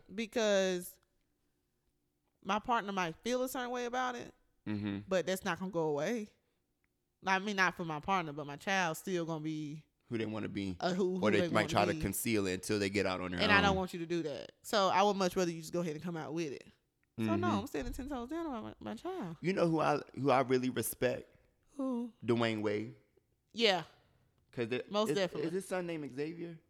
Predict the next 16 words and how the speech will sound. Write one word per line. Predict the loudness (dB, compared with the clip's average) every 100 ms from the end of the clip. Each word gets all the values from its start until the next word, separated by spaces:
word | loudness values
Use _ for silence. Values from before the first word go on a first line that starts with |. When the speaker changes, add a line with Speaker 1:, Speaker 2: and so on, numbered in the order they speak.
| _ -6
Speaker 1:
I | -4
don't | -2 -2
know | -2
what | -2 -2
his | -4 2
Speaker 2:
I | 2
Speaker 1:
son |
Speaker 2:
can't | 4 2
Speaker 1:
name |
Speaker 2:
remember | 2 2 2
Speaker 1:
is. | 0
Speaker 2:
his | 0
son's | 0 0
Speaker 1:
But | 2
Speaker 2:
name, |
Speaker 1:
you | 2